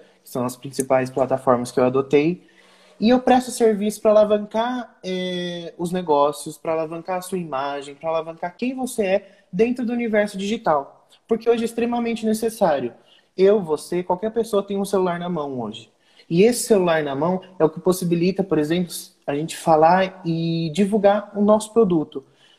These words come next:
Muitas vezes, é, o nosso produto não é nada que a gente vai vender,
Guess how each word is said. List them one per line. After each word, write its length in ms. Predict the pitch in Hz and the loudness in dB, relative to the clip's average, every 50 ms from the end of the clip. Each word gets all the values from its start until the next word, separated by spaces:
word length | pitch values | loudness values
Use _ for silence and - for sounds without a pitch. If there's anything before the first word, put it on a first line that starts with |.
| _ _ _ - | _ _ _ 0
Muitas 320 | 269 302 285 254 226 190 | 0 0 4 2 4 6
vezes, 420 | 208 214 214 214 196 180 175 - - _ | 6 6 6 4 2 -6 -14 -16 -20 _
é, 520 | - 180 180 180 175 175 175 175 170 - - _ _ _ _ _ | -6 -4 -4 -4 -4 -4 -6 -6 -8 -12 -16 _ _ _ _ _
o 60 | 185 | 0
nosso 260 | 202 208 214 220 214 | 4 4 2 2 2
produto 340 | - 214 214 185 220 - 226 | 0 0 0 0 0 -2 0
não 140 | 214 208 208 | 2 4 4
é 60 | 214 | 2
nada 220 | 208 208 202 214 208 | 2 2 -2 -2 -2
que 80 | - | 0
a 40 | 220 | -2
gente 120 | 214 220 | -2 0
vai 120 | 208 214 214 | 0 0 2
vender, 500 | 208 226 233 226 196 190 180 175 - | 2 0 0 2 2 0 0 -2 -10